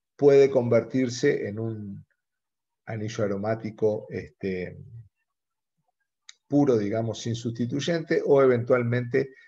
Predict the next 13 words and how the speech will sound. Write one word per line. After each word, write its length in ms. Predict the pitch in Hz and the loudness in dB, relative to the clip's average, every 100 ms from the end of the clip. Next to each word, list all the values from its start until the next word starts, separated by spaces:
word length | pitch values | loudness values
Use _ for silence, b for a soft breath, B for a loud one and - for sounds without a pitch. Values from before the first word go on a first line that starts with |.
| B - | B -8
ensayar 600 | 110 - 110 - 127 120 | -6 -2 -2 2 4 4
alguna 560 | 110 104 113 113 95 - _ _ _ | 4 0 -4 -4 -6 -10 _ _ _
sustitución 840 | - 113 113 113 104 95 120 113 | -10 -8 -4 -4 -6 -6 -2 -2
del 200 | 110 98 | -2 -6
silano 580 | 95 - 104 110 117 113 | -6 -8 -2 -2 0 -2
por 160 | 110 95 | -2 -4
algún 300 | 98 104 101 | -6 -6 -8
nucleófilo 920 | 95 - 98 98 - 98 92 87 117 _ _ _ _ _ _ _ _ - | -8 -4 -2 -2 -6 -8 -8 -12 -14 _ _ _ _ _ _ _ _ -2
que 240 | 104 98 | 0 0
di-, 340 | 98 98 - _ | -4 -10 -12 _
diferente, 840 | 113 98 101 104 98 90 104 - _ | -12 -8 -6 -6 -8 -10 -12 -12 _
este, 760 | - 95 _ 95 - - - _ _ _ _ _ _ _ _ _ | -12 -12 _ -10 -8 -12 -14 _ _ _ _ _ _ _ _ _
que, 280 | - 117 | -14 -14